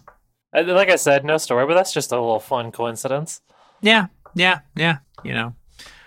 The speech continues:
Speaker 2: <laughs> Rebecca and Mark seem to like me, so.
Speaker 1: <laughs> Well, I'm proud. I'm proud of you for, for nailing that, uh, that first meeting, <laughs> despite wardrobe choices.
Speaker 2: Yeah, yeah. Um,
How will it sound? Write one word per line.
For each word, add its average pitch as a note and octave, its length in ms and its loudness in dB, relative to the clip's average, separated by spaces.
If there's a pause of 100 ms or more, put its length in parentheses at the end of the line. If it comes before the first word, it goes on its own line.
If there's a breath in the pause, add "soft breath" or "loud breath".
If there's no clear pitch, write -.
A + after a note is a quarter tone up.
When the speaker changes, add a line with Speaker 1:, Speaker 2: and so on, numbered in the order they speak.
(1700 soft breath)
Speaker 2:
<laughs> A3+ 300 -4
Rebecca D#3+ 400 0
and D#3+ 160 0
Mark C#3 260 0
seem C3+ 260 -6
to C3+ 80 -2
like B2 300 -2
me, C3 320 -8
so. - 280 -12
Speaker 1:
<laughs> G#3 580 0 (880 loud breath)
Well, D3+ 180 6
I'm C#3+ 80 2
proud. G#2+ 320 0 (100)
I'm C#3+ 120 0
proud C3+ 260 4
of A#2 80 -4
you B2+ 160 -2
for, C3 240 0
for C#3 220 0
nailing C3 340 2
that, B2 320 0
uh, B2 200 0
that B2+ 240 -4
first C3 380 -6
meeting, C#3+ 500 -6
<laughs> G#3+ 280 -6
despite D#3 340 2
wardrobe C3+ 520 2
choices. - 680 -2 (200)
Speaker 2:
Yeah, G#3+ 480 4 (100)
yeah. F#3 400 6 (140)
Um, F3+ 560 4